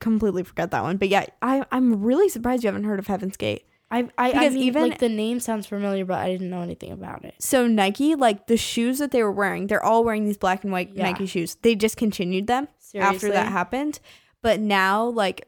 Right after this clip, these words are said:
Speaker 1: people sell those shoes as
Speaker 2: Ugh.
Speaker 1: collectibles. Like, not the ones they were wearing, but
Speaker 2: But,
Speaker 1: just
Speaker 2: like,
Speaker 1: those
Speaker 2: those
Speaker 1: shoes in
Speaker 2: shoes?
Speaker 1: general will go for, like, seven thousand dollars a pair.
Speaker 2: Whoa.
Speaker 1: Because they're the Heaven's Gate shoes, you know?
Speaker 2: That's so weird.
Speaker 1: Yeah. And it's like,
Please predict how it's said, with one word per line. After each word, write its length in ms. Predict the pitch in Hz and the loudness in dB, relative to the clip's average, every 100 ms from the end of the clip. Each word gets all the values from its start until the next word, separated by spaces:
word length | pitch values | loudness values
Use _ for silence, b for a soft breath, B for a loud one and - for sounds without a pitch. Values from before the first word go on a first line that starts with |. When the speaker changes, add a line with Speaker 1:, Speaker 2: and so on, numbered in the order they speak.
| - | -12
Speaker 1:
people 420 | - 220 214 208 | -4 -2 2 0
sell 480 | 202 - 196 185 202 | 0 -2 2 4 4
those 240 | 196 185 | 2 0
shoes 420 | 185 180 180 247 - | 0 -2 0 0 -2
as 180 | 180 226 | -4 -4
Speaker 2:
Ugh. 80 | 220 | -4
Speaker 1:
collectibles. 640 | 170 185 - - - - | -4 -4 -6 -10 -12 -6
Like, 160 | 214 214 | -4 0
not 160 | 214 | 0
the 80 | 220 | 0
ones 200 | 233 220 | -2 0
they 120 | 202 | 0
were 120 | 196 180 | 0 0
wearing, 260 | 180 180 | -2 -4
but 100 | 190 | 0
Speaker 2:
But, 120 | 214 | 2
Speaker 1:
just 160 | 190 185 | 2 0
Speaker 2:
like, 60 | 190 | 2
Speaker 1:
those 280 | 202 185 | 2 2
Speaker 2:
those 180 | 202 190 | 2 2
Speaker 1:
shoes 120 | 185 | 2
in 60 | 196 185 | 2 2
Speaker 2:
shoes? 100 | 190 | 2
Speaker 1:
general 400 | 180 185 226 285 b b - | 0 -2 -2 -4 b b -2
will 140 | 226 | 0
go 200 | 208 196 | 4 2
for, 160 | 196 190 | 2 -4
like, 180 | 175 - | -4 -2
seven 300 | 208 190 185 | -2 -2 -2
thousand 340 | 175 196 185 | -2 0 0
dollars 320 | 170 170 180 | 2 0 -2
a 20 | |
pair. 320 | 175 180 170 - | -8 -6 -4 0
Speaker 2:
Whoa. 560 | 190 180 175 165 180 _ _ _ - | 0 0 -2 -4 -6 _ _ _ -8
Speaker 1:
Because 460 | 214 196 208 175 180 | -6 0 2 2 0
they're 180 | 185 | 0
the 80 | 170 | 0
Heaven's 340 | 175 175 170 - | -2 -2 -2 -4
Gate 260 | 175 - | -6 -6
shoes, 380 | - 165 - - _ _ _ _ _ | -8 -8 -8 -14 _ _ _ _ _
you 120 | 220 | -4
know? 200 | 190 196 - | -4 -4 -4
Speaker 2:
That's 300 | 214 226 - | -2 -2 -2
so 360 | - - 233 | -2 2 6
weird. 840 | 226 220 240 247 254 240 202 180 - - | 4 4 4 6 6 2 0 -4 -12 -4
Speaker 1:
Yeah. 320 | 226 170 139 - | 2 2 0 -2
And 120 | 262 | 2
it's 160 | 285 - | 2 4
like, 180 | 269 | 2